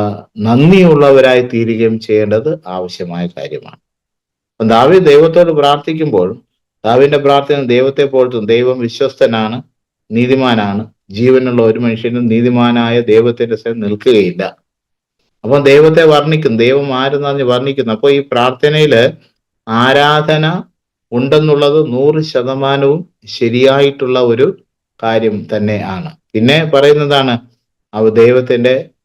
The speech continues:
ചെയ്ത ഉപകാരങ്ങളൊന്നും മറക്കുന്നില്ല, ഞാൻ അതൊക്കെ ധ്യാനിക്കുന്നു, ഞാനത് ചിന്തിക്കുന്നു, ഞാനത് ഓർക്കുന്നു. അപ്പോൾ പ്രാർത്ഥനയില് ദാവീദ് ചെയ്തത്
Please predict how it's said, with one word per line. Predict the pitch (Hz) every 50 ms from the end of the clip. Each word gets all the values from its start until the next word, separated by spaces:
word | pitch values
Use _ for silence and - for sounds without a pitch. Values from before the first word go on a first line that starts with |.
| _ _ _
ചെയ്ത | - 120 117 117 120 127
ഉപകാരങ്ങളൊന്നും | 120 113 107 113 110 113 120 123 123 127 127 131 127 120 117 113 113 110 113 117 123 127 127 113 104
മറക്കുന്നില്ല, | 104 104 104 107 - - - 120 117 113 104 101
ഞാൻ | 95 98 110 120 127 127
അതൊക്കെ | 123 127 131 - 135
ധ്യാനിക്കുന്നു, | 123 107 104 - 110 107 113 120 127 135 131 123 - 120 98 90 87 - _ _ _ _ _ _ -
ഞാനത് | 110 113 120 123 131 131 131 131 123 123
ചിന്തിക്കുന്നു, | - 120 117 123 127 139 139 135 - 110 98 95 90 - - 107
ഞാനത് | 107 107 104 107 110 113 113 113 113 107 104
ഓർക്കുന്നു. | 98 92 92 95 101 104 113 113 113 - - 87 80 78 - _ _ _ _ _ _ _ _ _ _ _ _ _ _ _ _ _ _ _ _ _ _ _ _ _ _ _ _ _ _ _ _ _ _ _ _ _ _ _ _ _ -
അപ്പോൾ | 98 101 110 110 107 101 95 92 90 - - _ _ _ _ _ _ _ _ _ _ _ _ _ _ _ _ _ _ -
പ്രാർത്ഥനയില് | 107 104 107 107 104 - 127 117 117 120 120 117 120 113 113 113 - _ _ -
ദാവീദ് | - 101 104 107 110 113 117 113 110
ചെയ്തത് | 113 107 107 110 110 110 110 110 107 104 104